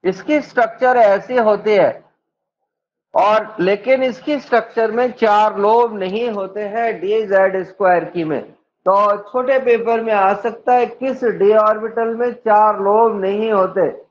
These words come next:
तो चार लोब नहीं होते डीजेड स्क्वायर में, चार लोब axis पर होते हैं डीएक्स स्क्वायर माइनस वाई स्क्वायर पर।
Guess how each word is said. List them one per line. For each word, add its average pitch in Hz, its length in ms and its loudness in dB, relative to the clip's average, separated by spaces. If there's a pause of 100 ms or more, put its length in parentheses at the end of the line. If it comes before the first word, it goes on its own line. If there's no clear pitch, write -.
(240)
तो 180 80 -6
चार 233 480 2
लोब 233 380 2
नहीं 196 300 -4
होते 233 380 0
डीजेड 208 680 0
स्क्वायर 175 420 0
में, 127 140 -8 (1000)
चार 226 320 0
लोब 247 320 2
axis 208 540 -2
पर 226 200 2
होते 208 340 -2
हैं 233 360 0
डीएक्स 214 520 2
स्क्वायर 214 460 0
माइनस 202 540 0
वाई 190 280 0
स्क्वायर 180 340 -2
पर। - 320 -10